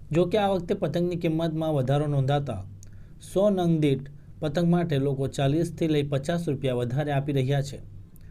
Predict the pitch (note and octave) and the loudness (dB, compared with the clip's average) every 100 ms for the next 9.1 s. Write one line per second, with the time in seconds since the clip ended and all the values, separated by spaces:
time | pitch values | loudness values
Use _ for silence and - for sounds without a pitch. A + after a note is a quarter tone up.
0 | - - - - - C3+ C#3 B2+ B2+ - | -18 -18 -16 -16 -6 -4 -2 -2 -2 -2
1 | C#3 C3 C3+ C#3 A#2+ C3 A#2+ B2+ B2+ B2+ | -2 0 -2 -4 -4 -6 -4 -4 -2 -4
2 | A#2+ B2+ A#2+ B2 B2 C3 C3+ - C#3 C3 | -4 -4 -4 -4 -4 -2 -2 -2 -4 -4
3 | C3+ A#2+ C#3+ C#3 B2 C3 C3+ C#3 C#3 C3+ | -4 -4 -2 -2 -2 -2 -2 -2 0 -2
4 | B2+ B2+ B2 A#2+ A#2 D3 C#3+ C#3+ D3 D3+ | -4 -4 -4 -4 -4 -2 -2 -2 0 0
5 | D3 D3+ C3 C3 D3 D3 D3+ D#3 C#3 D#3+ | 0 0 0 0 0 0 2 0 0 -2
6 | E3 E3 - - - - F3 D3+ C#3+ F#3 | -4 -8 -16 -18 -16 0 4 6 8 6
7 | D3+ E3 E3+ E3 E3+ E3+ D#3 C#3+ C#3+ C#3+ | 4 2 2 2 2 2 2 0 0 0
8 | D3+ D#3+ C#3 D3 D3 D3 C3+ C3+ C#3 C3 | -2 -2 -4 -4 -4 -2 0 0 0 0
9 | A#2 | -4